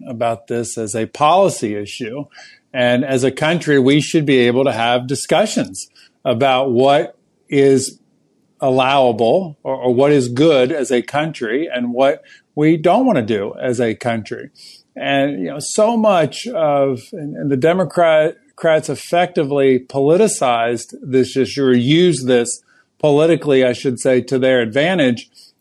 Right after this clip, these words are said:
uh, in a number of key races. It would be remiss, though, to not note that a number of pro-life governors won overwhelmingly. So where does it become a factor?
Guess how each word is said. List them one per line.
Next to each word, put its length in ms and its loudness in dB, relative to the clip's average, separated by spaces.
uh, 320 -4
in 120 -4
a 60 0
number 380 2
of 140 -4
key 180 0
races. 640 2
It 480 0
would 260 4
be 180 4
remiss, 500 2
though, 320 2
to 120 -8
not 340 -2
note 540 2
that 360 2
a 120 -2
number 420 2
of 160 0
pro-life 540 4
governors 520 0
won 440 0
overwhelmingly. 1200 2
So 360 2
where 400 2
does 160 2
it 80 2
become 300 0
a 60 0
factor? 680 0